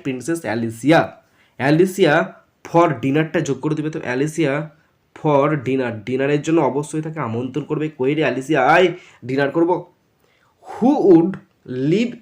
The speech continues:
a fish bone on her plate? আর যে তার প্লেটে মাছের একটা কাঁটা ফেলে রাখবে, এই হচ্ছে ব্যাপার। ওকে,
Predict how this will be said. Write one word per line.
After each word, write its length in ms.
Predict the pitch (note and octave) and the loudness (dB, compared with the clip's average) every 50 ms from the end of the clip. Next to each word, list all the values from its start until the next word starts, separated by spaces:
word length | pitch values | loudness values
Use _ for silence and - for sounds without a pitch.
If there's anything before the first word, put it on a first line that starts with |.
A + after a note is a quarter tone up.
| _ _ F#3 | _ _ 0
a 20 | F#3+ F#3+ F#3+ - | 0 0 0 -10
fish 220 | - - A3+ G3+ - C3 | -8 -6 -6 -6 -6 -6
bone 160 | D3+ F#3 - - C3 | -6 -6 -4 -4 -4
on 60 | B2 B2+ | -4 -4
her 100 | C3+ B2 - | -6 -8 -8
plate? 200 | - A#2+ G#2+ A2 - _ _ _ _ _ - - _ _ | -10 -12 -12 -12 -14 _ _ _ _ _ -20 -20 _ _
আর 180 | - B2 C#3 C#3+ C3+ A#2 A2+ B2 | 0 0 2 2 0 -2 -2 0
যে 140 | C#3+ E3 G3 A3+ C4 B3+ | 4 4 4 4 2 0
তার 120 | - F#3 F#3+ F#3+ - | -2 -2 -2 -2 -4
প্লেটে 300 | - C#3 C#3 C#3+ C#3+ G3 G3+ F3+ C3+ | -2 0 0 2 2 2 2 2 0
মাছের 280 | A#2 A2+ A#2 - D3+ C#3+ | -2 -4 -2 -2 -2 -2
একটা 140 | C3 - D#3 D#3 D#3+ - | -2 -4 -8 -10 -8 -8
কাঁটা 240 | A2+ G#2+ G2 D#3 F#3+ G3 - - | -8 -6 -4 -6 -6 -6 -8 -12
ফেলে 200 | - A#2 G#2+ G#2+ G2+ | -10 -10 -8 -8 -10
রাখবে, 220 | F#2+ G2 G2+ G2 - _ _ _ _ _ _ - | -12 -12 -14 -16 -18 _ _ _ _ _ _ -14
এই 80 | A2 G2 | -14 -14
হচ্ছে 160 | G2 G2+ - D#3 - | -14 -12 -12 -10 -10
ব্যাপার। 220 | G#2+ E2 - - - _ _ _ _ _ _ _ _ _ _ | -10 -14 -16 -20 -20 _ _ _ _ _ _ _ _ _ _
ওকে, 180 | B2 A#2+ D#3+ | -10 -10 -10